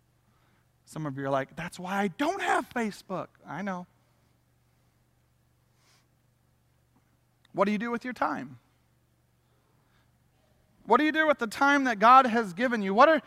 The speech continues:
what are you doing with the time that, that every day you have twenty-four hours that you get to choose how you spend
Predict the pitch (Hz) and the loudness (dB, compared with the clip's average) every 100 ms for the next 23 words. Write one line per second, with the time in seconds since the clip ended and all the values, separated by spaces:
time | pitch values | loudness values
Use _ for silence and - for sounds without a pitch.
0 | - - 302 294 320 302 - 226 - 294 | -8 -2 0 2 2 2 0 -4 2 4
1 | 302 285 254 - - 254 254 226 302 311 | 4 2 0 -2 -2 0 2 6 6 6
2 | 339 226 277 262 247 277 247 233 180 214 | -2 6 8 8 4 2 4 4 2 2
3 | 294 320 320 302 285 269 269 233 208 190 | 2 2 4 6 8 8 6 4 0 -2
4 | 277 254 226 254 - 262 226 180 202 208 | -2 -2 -6 -8 -4 -4 2 8 8 6
5 | 254 262 - - 247 247 233 | -2 -4 -6 0 2 2 -2